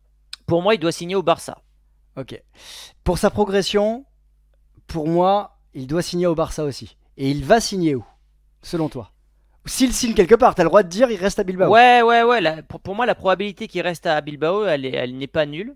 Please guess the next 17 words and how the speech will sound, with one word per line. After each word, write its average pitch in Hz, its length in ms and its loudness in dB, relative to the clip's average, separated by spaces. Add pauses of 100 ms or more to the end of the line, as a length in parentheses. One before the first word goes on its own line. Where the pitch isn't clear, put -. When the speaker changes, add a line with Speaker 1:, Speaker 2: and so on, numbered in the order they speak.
Speaker 1:
C'est, 127 300 -12
pour 135 140 -14
Speaker 2:
Ok. 147 40 -6
Speaker 1:
moi, 175 80 -2
c'est 139 220 -10
dix, 143 380 -14
dix, 156 240 -14
quinze 185 200 -8
pour 160 200 -12
cent 180 200 -8
aujourd'hui, 143 300 -8
si 127 140 -18
je 117 40 -18
dois 135 140 -4
Speaker 2:
Ok. 139 100 -6
Speaker 1:
me 135 100 -4
mouiller. 131 380 -8